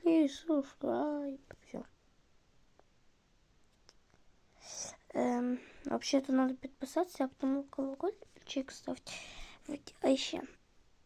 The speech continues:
Мгм. Що-то здесь не так, не чисто.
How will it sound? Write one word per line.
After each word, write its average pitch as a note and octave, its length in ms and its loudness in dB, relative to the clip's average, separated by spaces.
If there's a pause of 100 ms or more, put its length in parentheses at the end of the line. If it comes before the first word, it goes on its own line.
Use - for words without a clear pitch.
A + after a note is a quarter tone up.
(160)
Мгм. C4 840 4 (220)
Що-то D4+ 720 -4
здесь - 680 -10
не C4 280 -2 (100)
так, C4+ 220 -10 (140)
не C#4 160 -2
чисто. - 560 -8